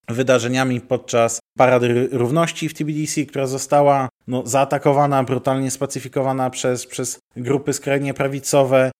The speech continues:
wobec czego Unia Europejska protestowała, domagała się wyjaśnień, domagała się większego poszanowania wobec mniejszości seksualnych w Gruzji, na co oczywiście rząd gruziński odpowiadał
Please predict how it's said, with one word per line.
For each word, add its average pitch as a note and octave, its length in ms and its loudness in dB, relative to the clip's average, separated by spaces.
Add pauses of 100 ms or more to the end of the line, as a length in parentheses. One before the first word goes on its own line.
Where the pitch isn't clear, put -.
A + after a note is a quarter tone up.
wobec C3 340 0
czego C#3 500 2 (180)
Unia C#3+ 220 0
Europejska C3 460 -2
protestowała, D3 680 0
domagała G#2 460 -2
się - 140 -12
wyjaśnień, C3 640 -4 (180)
domagała A#2 420 0
się A#2+ 140 -6
większego A#2+ 380 -6
poszanowania C#3+ 840 -2 (100)
wobec C3+ 500 -6
mniejszości D#3 440 -6
seksualnych D#3+ 600 -4
w D#3+ 120 -6
Gruzji, E3+ 340 -2 (180)
na A3+ 120 -2
co A3+ 120 -6
oczywiście - 340 -2
rząd D3+ 200 2
gruziński C3 560 -4
odpowiadał C3 680 0